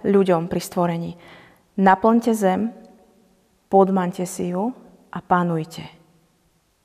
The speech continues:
Tak, ako by to robil samotný Stvoriteľ. Láskavo, zhovievavo, s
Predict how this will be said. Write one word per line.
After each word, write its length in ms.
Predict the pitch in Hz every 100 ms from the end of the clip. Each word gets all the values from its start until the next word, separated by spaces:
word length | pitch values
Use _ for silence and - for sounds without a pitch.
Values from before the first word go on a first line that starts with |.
| _ _ _ _ _ _ _ _ _ _ _ _ _
Tak, 320 | 220 240 -
ako 160 | 202 220
by 140 | 196
to 120 | 214 190
robil 320 | 208 208 190
samotný 560 | 185 220 214 196 196 170
Stvoriteľ. 720 | - 190 180 170 175 170 170 - _ _ _ _ _ _ _ _ _ _ _ _ _
Láskavo, 640 | 196 190 190 - 202 214 - - _ _ _ _ _ _ _ -
zhovievavo, 1120 | 202 190 202 196 190 180 175 175 196 220 - - - _ _ _ _ _ _ _ _
s 80 | -